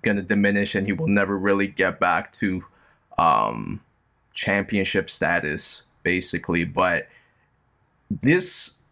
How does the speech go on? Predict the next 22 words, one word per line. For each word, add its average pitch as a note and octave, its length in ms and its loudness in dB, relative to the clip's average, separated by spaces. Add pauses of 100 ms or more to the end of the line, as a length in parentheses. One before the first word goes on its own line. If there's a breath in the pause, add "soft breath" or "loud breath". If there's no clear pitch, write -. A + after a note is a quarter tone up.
(100)
performance B2 580 2
over G#2+ 220 2
Calvin G#2 380 2
Kattar, G2+ 380 0
who G#2 220 4
is G2 440 -2 (440 soft breath)
a A2+ 80 0
very B2+ 320 2
tough A#2 240 0
opponent G#2 500 2
and G2 120 0
had G#2 160 2
a G2 60 2
lot G2+ 260 2
of G2 100 -4
hype F#2 340 -2 (260)
behind G2+ 420 2
him G2+ 180 0
going G2 320 2
into F#2+ 240 0
this F2 180 -2
fight, F#2+ 520 0